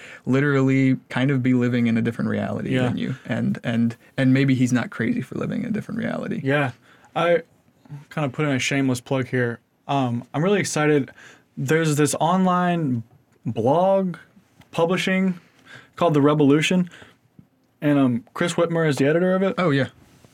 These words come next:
Speaker 2: And, um, there, I'm actually writing an article for them that's gonna run soon, so I'm really excited about that. But it, what it's about is just the ways that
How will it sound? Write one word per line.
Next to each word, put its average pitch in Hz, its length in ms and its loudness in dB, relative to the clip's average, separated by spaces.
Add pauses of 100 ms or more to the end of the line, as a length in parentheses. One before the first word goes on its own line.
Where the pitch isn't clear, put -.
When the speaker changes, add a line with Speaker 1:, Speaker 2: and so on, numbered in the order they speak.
(260)
Speaker 2:
And, 156 140 0
um, 139 300 4
there, 160 300 0
I'm 180 160 2
actually 185 220 0
writing 160 260 2
an 139 60 2
article 139 340 2
for 123 120 -4
them 117 140 2
that's 117 120 0
gonna 139 160 0
run 131 220 4
soon, 107 220 -2
so 123 100 -2
I'm 131 80 2
really 135 160 2
excited 123 260 -2
about 107 200 -6
that. - 180 -8 (580)
But 165 260 0 (140)
it, 185 340 -2
what 185 160 2
it's 214 140 0
about 151 300 2
is 135 100 2
just 147 140 -2
the 147 80 0
ways 151 380 2
that 131 200 0